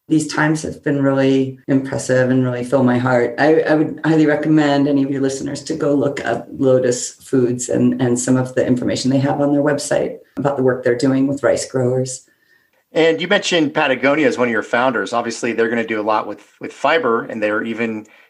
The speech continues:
Speaker 2: doing some, some work with food. But I've heard they, they might even be getting into the beer business.
Speaker 1: Oh my gosh, yes. Well, that's a really exciting project unto itself. And they are in the beer business. And there's a very delicious beer. It's called Long Root Ale.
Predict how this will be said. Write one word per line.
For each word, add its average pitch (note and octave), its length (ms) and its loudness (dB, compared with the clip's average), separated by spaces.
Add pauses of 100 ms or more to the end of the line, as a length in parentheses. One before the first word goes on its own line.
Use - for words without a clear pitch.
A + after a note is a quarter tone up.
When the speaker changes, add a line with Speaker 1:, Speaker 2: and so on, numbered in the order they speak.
Speaker 2:
doing A#2 200 -4
some, G#2+ 500 -6
some A2 180 -10
work A2+ 160 -2
with A#2+ 100 -12
food. C#3+ 500 0 (420)
But A#2+ 100 0
I've B2+ 80 -2
heard E3+ 200 0
they, D3 220 4
they B2+ 140 -2
might C#3 180 0
even C3+ 240 0
be A#2+ 180 -2
getting A#2+ 240 0
into B2 200 -4
the A2 100 -4
beer D3 300 0
business. - 500 -10 (560)
Speaker 1:
Oh F#3 100 2
my B2+ 100 0
gosh, - 440 -2
yes. D3 360 0
Well, D3+ 180 0
that's F#3+ 260 2
a E3 120 2
really D3 300 2
exciting B2 500 0
project - 360 -4
unto - 260 -8
itself. E3+ 300 -2
And C#3+ 100 4
they - 160 2
are E3 240 0
in D3 120 4
the B2+ 60 -2
beer C#3+ 240 2
business. - 540 -6
And B2+ 320 -8
there's C3+ 160 -4
a - 80 -4
very E3 180 4
delicious D3+ 600 0
beer. D#3+ 320 2
It's - 220 -6
called C3 280 -2
Long D#3 360 2
Root D#3 360 0
Ale. D3+ 560 -2